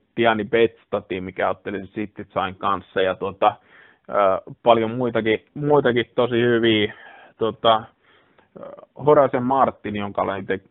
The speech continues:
itekin tavannut aikoinaan Virossa, kävin ottelemassa, niin hän otteli sillä samassa,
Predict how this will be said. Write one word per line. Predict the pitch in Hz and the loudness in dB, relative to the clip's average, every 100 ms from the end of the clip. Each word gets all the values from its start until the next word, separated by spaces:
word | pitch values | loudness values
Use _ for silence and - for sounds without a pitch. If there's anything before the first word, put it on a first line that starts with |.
| - | -8
itekin | 135 120 110 - | -2 -2 -4 -4
tavannut | 110 107 101 | 0 2 2
aikoinaan | 104 101 104 98 101 101 | 0 0 -2 -2 -2 0
Virossa, | 107 98 - 85 | 0 0 -2 -12
kävin | 85 90 | -12 -10
ottelemassa, | 85 - 92 78 - | -10 -8 -10 -10 -14
niin | 98 | -14
hän | 98 | -12
otteli | 92 98 107 | -12 -14 -14
sillä | 92 98 | -10 -8
samassa, | 110 104 - | -6 -6 -6